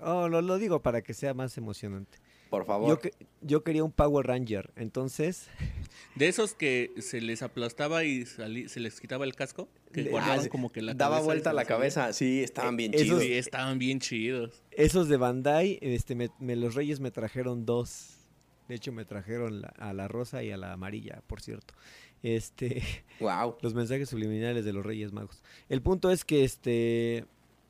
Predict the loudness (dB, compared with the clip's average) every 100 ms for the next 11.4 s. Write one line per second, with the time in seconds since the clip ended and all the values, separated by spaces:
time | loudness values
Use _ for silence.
0 | -20 -10 2 4 4 4 2 2 2 4
1 | 2 -2 0 2 2 2 0 -2 0 0
2 | 0 0 -4 -2 -2 0 2 0 0 -2
3 | -2 -2 0 2 0 0 -4 -6 -6 -6
4 | -4 -2 0 0 -2 -6 -12 -10 -6 0
5 | 2 2 -2 -6 -2 0 0 -2 -4 -4
6 | -4 -4 -6 -2 -2 0 0 0 -2 -6
7 | -6 -4 -2 -2 -2 -2 0 2 2 4
8 | 6 6 4 -2 -20 -20 -20 _ -4 0
9 | 2 2 0 0 0 -2 -4 2 4 4
10 | 4 4 6 8 6 6 4 2 4 4
11 | 6 2 0